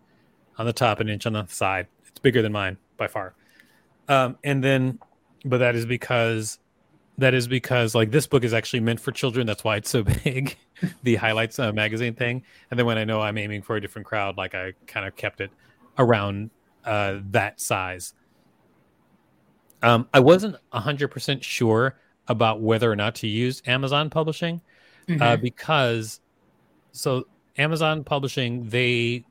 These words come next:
Speaker 1: serve such a mass market. I was suspicious of the quality of the book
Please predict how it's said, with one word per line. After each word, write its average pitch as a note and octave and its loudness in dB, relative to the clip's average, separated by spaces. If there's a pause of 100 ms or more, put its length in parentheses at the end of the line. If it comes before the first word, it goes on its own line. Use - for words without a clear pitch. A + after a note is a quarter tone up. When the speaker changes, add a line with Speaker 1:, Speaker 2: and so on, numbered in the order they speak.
(400)
Speaker 1:
serve D3+ 0
such - -6
a B2+ -2
mass A#2 -2
market. B2 -4 (1200)
I A#2 2
was A#2 -2
suspicious - -4
of A2+ -6
the A2+ -4
quality C#3+ -2
of D#3 -12
the F3 -4
book F#3+ -6